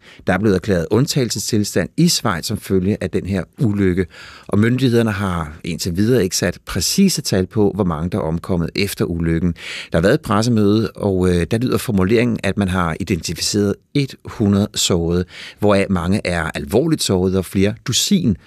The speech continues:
menes at have mistet livet. Sådan siger i hvert fald politichefen. Myndighederne bekræfter, at der var udenlandske statsborgere blandt de omkomne. Mediet Blik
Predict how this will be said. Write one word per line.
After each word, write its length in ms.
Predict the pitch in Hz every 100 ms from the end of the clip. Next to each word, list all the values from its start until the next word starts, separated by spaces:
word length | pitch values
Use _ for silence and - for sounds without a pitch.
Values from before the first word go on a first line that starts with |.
| - -
menes 340 | 92 90 95 -
at 60 |
have 100 | 92
mistet 380 | 87 82 - 85
livet. 380 | 87 85 82 80
Sådan 180 | - 87
siger 200 | - 92
i 20 |
hvert 160 | - -
fald 160 | 87
politichefen. 840 | 87 123 - 185 - 107 - 82 80 - - -
Myndighederne 380 | 139 175 170 139
bekræfter, 480 | 110 - 104 113 127
at 200 | 98 92
der 80 | 82
var 280 | 85 113 139 -
udenlandske 440 | 117 120 110 -
statsborgere 540 | - 95 - 104 95 98
blandt 280 | 101 -
de 60 | 131
omkomne. 580 | 87 90 - 101 92 92 - - -
Mediet 380 | 113 104 87
Blik 320 | - 160 185